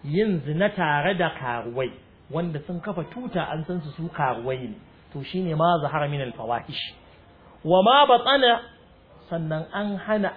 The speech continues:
ma batana. Ma batana shine az-zina bi al-mutazawwijati. Kaga afha-, afhashu. Zina da matan, ma-, matan aure.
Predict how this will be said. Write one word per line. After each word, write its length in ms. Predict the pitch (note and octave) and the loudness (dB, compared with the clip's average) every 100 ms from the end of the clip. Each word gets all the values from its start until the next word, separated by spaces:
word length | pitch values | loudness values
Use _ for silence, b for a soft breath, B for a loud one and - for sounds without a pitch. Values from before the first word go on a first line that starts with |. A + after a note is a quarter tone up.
| D#3 | -2
ma 180 | D#3 | -2
batana. 440 | D3+ C3 C3 B2 G2+ - - - - - - | 0 -2 -2 -6 -8 -20 -20 -20 -20 -20 -6
Ma 260 | D#3+ A3+ C4 | 4 6 6
batana 320 | A#3 A#3 B3 G3 | 4 2 -2 -2
shine 260 | A3 A3+ G3 | -4 -4 -4
az-zina 640 | D#3+ C#3+ B2+ D#3+ A3+ G#3 F#3+ | -4 -8 -8 -6 0 0 0
bi 220 | F#3 C#4+ - | -2 -6 -6
al-mutazawwijati. 1120 | C#3 C#3 B2+ C3+ A#2 A2+ A2+ G#2+ B2 - - - _ - - C#3 | -8 -8 -12 -14 -14 -14 -16 -10 -8 -8 -12 -20 _ -20 -16 -10
Kaga 260 | C3+ C#3+ D3 | -6 -4 -2
afha-, 420 | - D3 - - - | -4 -6 -10 -12 -10
afhashu. 480 | D3 - G3+ - - - - - - - - | -8 -2 -2 -2 -16 -20 -20 -20 -20 -18 -12
Zina 280 | C#3+ C#3+ D#3+ | -8 -2 -2
da 100 | D3+ | -2
matan, 380 | B2+ A2 C3 B2+ A#2+ | -4 -10 -12 -12 -8
ma-, 160 | C3 C3 | -8 -2
matan 380 | C#3+ C3+ C#3 | -2 -2 -6
aure. 280 | C3+ C#3 B2 | -8 -8 -10